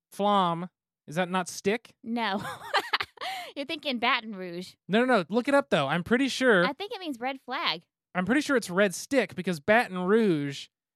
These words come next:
Speaker 1: is baton, I guess, rouge, flamme. I don't know. This might be red flag. But <laughs>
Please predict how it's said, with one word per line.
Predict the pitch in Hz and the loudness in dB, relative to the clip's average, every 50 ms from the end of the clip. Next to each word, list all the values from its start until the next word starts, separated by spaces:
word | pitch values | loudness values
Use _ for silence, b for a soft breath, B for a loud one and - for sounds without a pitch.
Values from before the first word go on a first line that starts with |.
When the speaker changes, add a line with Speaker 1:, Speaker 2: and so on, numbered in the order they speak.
| _ - | _ -4
Speaker 1:
is | 170 170 156 143 139 | -4 -4 -4 -6 -10
baton, | 151 156 147 170 - - 202 208 208 190 170 160 156 | -12 -6 -6 -6 -4 0 0 2 2 2 2 0 -2
I | 156 151 | -4 -6
guess, | 156 160 160 - - | -4 -4 -6 -6 -4
rouge, | 160 165 165 165 151 | -2 -2 -2 -2 -2
flamme. | - - 170 165 165 165 165 | -2 -2 0 0 2 0 -2
I | 165 190 208 214 | 0 2 2 2
don't | 190 | 2
know. | 165 160 160 | 2 0 0
This | 165 165 - | 0 -2 0
might | 185 170 | -2 -2
be | 160 156 | -2 -2
red | 147 143 135 - | -4 -4 -4 -2
flag. | - 135 127 120 123 - _ _ _ _ _ _ _ _ - | -2 -2 -2 -2 -6 -10 _ _ _ _ _ _ _ _ -2
But | 151 175 165 147 - | 2 2 2 2 0
<laughs> | - - - - - - - 302 - - - 277 - - - - - - _ - 254 240 | -4 -6 -6 -6 -6 0 2 2 2 2 0 -2 -2 -2 -4 -6 -6 -6 _ -2 -2 -2